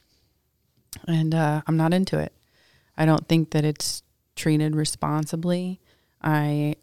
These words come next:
don't like the condition that the Kenai Beach is left in every year. There's been trash. The beach has been trashed. Um,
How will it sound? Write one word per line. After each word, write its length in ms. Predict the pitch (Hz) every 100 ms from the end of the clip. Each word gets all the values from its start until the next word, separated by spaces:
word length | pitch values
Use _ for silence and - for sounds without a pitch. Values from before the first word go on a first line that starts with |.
| 156
don't 360 | 151 147 147
like 380 | 151 147 147 -
the 100 | 151
condition 720 | - 147 143 147 - 156 156
that 220 | 151 151 -
the 100 | 151
Kenai 360 | 156 147 147
Beach 280 | 151 151 147
is 180 | 147 -
left 400 | 147 143 156 -
in 320 | 156 156 160
every 220 | 156 151
year. 360 | 147 151 151 165
There's 220 | 165 151
been 420 | - 143 139 147 143 - - _ _ _ _ -
trash. 720 | - - 156 147 147 160 -
The 80 | 156
beach 220 | 156 147
has 140 | 156
been 200 | 156 147
trashed. 720 | 147 151 143 143 147 - - - _ _ _ _ _ _ _ -
Um, 540 | 151 143 143 139 143